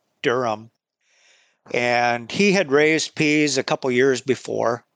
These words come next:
They were brand new in the area. There was no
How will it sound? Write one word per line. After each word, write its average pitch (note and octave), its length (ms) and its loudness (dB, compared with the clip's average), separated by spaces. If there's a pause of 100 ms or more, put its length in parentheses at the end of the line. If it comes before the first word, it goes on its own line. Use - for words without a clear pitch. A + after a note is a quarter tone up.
(600)
They C#3 100 0
were C3 100 0
brand D#3+ 400 0
new D#3 200 0
in C#3+ 100 -2
the C3+ 60 0
area. A#2+ 540 0 (480)
There A#2+ 300 0
was A#2 260 0
no C3+ 760 4